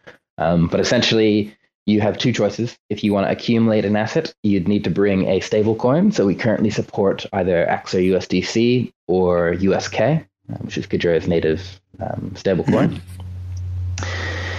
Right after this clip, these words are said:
Speaker 1: And then on the flip side, if you wanted to take profit on an asset, um, let's say, for example, Atom, then you could bring the, the volatile asset as well. Um, and we will be adding more pairs in the not too distant future.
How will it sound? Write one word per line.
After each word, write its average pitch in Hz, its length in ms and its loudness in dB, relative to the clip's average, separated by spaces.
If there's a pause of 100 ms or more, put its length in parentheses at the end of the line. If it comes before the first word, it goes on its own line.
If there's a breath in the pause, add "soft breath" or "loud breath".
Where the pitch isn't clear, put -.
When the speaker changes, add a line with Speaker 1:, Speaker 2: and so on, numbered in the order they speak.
(260 loud breath)
Speaker 1:
And 107 220 4
then 107 600 4 (380)
on 117 140 4
the 101 60 2
flip - 220 0
side, 117 260 2
if 107 80 -6
you 107 80 0
wanted 95 200 2
to 92 80 -2
take 98 240 -4
profit 107 280 -2
on 98 60 2
an 95 80 2
asset, 92 540 -4
um, 87 540 -6 (140)
let's 82 200 -6
say, 82 240 2
for 85 140 -2
example, 82 340 -2
Atom, 95 540 2
then 85 240 -2
you 85 80 -4
could 85 180 -4
bring 85 220 2
the, 82 140 2
the 90 140 -2
volatile 85 460 0
asset - 480 -2
as 85 160 -6
well. 80 300 0 (160)
Um, 85 240 -2
and 87 160 2
we 101 100 4
will 98 160 4
be 82 140 2
adding 85 240 2
more 85 180 2
pairs 82 500 0
in 87 180 0
the 85 60 2
not 85 220 2
too 85 80 2
distant - 320 -4
future. - 320 -2